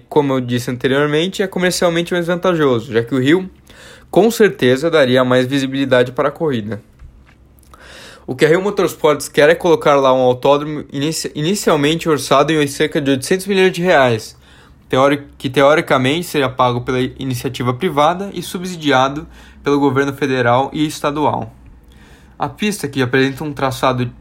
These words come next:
um projeto de traçado pronto, contaria com um traçado repleto de curvas de alta e média velocidade e com dois pontos de fre-, de frenagem forte, seguidos por curvas de baixa. A estrutura do autódromo de Deodoro seria enorme,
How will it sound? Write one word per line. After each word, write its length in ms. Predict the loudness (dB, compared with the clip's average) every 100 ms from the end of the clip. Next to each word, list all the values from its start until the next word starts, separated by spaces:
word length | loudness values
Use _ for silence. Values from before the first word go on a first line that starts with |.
| -14
um 120 | -12
projeto 400 | -2 2 2 2
de 120 | -4 -4
traçado 440 | -4 -2 -4 -4
pronto, 480 | -2 0 0 -4 -8
contaria 360 | -6 0 0
com 140 | 0 -4
um 40 |
traçado 380 | -4 -2 -2 -2
repleto 400 | -4 -2 -2 -2
de 120 | -8
curvas 440 | -6 -2 0 0 0
de 120 | 2
alta 400 | 2 0 -6 -6
e 40 |
média 300 | -2 -2 -2
velocidade 640 | -4 -6 -2 0 0 -4 -18 -20 -20 -14
e 60 | -8
com 180 | -6
dois 240 | 0 2 2
pontos 300 | -2 -4 -4
de 120 | -6
fre-, 260 | -4 -4 -4
de 220 | -12 -10 -4
frenagem 440 | -2 0 0 -2
forte, 600 | -6 -2 0 -2 -6 -20 -20 -20 -20 -20 -20
seguidos 380 | -10 -4 -4 -4
por 180 | -8 -6
curvas 320 | -4 -2 -4
de 60 | -2
baixa. 520 | 2 2 0 -8 -16 -18 -20 -20 -20 -20 -20 -20 -20 _ -20 -2
A 120 | 0
estrutura 420 | 0 -2 2 4
do 60 | 6
autódromo 460 | 4 4 4 2 0
de 80 | 2
Deodoro 420 | 2 4 4 4
seria 220 | 0 -4
enorme, 520 | 0 2 2 0 -6